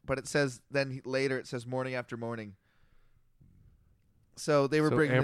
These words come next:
Speaker 2: every
Speaker 1: shit.
Speaker 2: morning they give new, how much stuff do these
Speaker 1: And
Speaker 2: people
Speaker 1: the
Speaker 2: have?
Speaker 1: people, and the people continued to bring free will offerings morning after morning. So all the skilled craftsmen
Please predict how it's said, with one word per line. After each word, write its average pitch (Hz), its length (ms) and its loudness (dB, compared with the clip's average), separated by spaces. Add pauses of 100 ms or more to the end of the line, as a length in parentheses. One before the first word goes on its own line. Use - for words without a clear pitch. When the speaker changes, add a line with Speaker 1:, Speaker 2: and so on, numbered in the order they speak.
Speaker 2:
every 156 100 8
Speaker 1:
shit. 139 100 6
Speaker 2:
morning 151 600 2
they 123 120 0
give 127 220 2
new, 135 140 0
how 135 180 0
much 277 200 4
stuff - 360 2
do 202 80 -2
these 131 220 2
Speaker 1:
And 151 100 8
Speaker 2:
people 170 140 6
Speaker 1:
the 95 60 4
Speaker 2:
have? - 300 6
Speaker 1:
people, - 160 -2
and 180 200 2
the 180 80 -2
people 233 360 -2
continued 190 540 -6
to 175 80 2
bring 160 440 -4 (260)
free 160 240 -2
will 160 320 4
offerings 131 520 -4
morning 131 300 -6
after 139 240 -6
morning. 143 360 -4 (800)
So 156 200 2
all 170 180 8
the 233 80 6
skilled 214 320 -2
craftsmen 135 640 -2